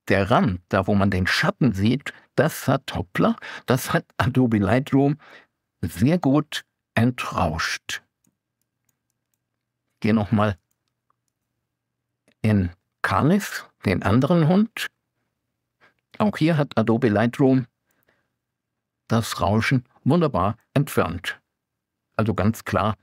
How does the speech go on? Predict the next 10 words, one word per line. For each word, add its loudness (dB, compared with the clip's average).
Adobe 0
Lightroom 0
hat's -2
schon 2
mal 0
besser -2
gemacht -2
als -4
das -2
Original, 0